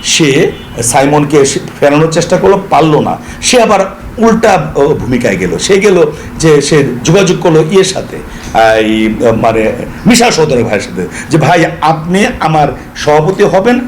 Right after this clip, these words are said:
আমি সেক্রেটারি।" মিশা সওদাগর ভাই গোপনে বলে, আমি জানি না সত্য কিনা, সেও রাজি হয়ে গেল।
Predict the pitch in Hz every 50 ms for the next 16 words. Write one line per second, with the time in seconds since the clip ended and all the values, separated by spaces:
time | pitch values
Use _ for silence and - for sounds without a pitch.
0 | - - 156 160 156 156 151 - 143 120 120 120 117 110 98 87 - - - -
1 | - - 127 131 143 151 151 151 135 139 135 131 135 127 - 131 120 113 104 101
2 | 165 160 - 190 180 165 151 113 117 131 147 143 135 127 131 127 123 120 - -
3 | - - - 131 120 131 117 - - - - - - - - - - 196 196 180
4 | 156 143 147 147 147 156 147 107 107 123 127 117 117 117 - 107 101 98 92 92
5 | 95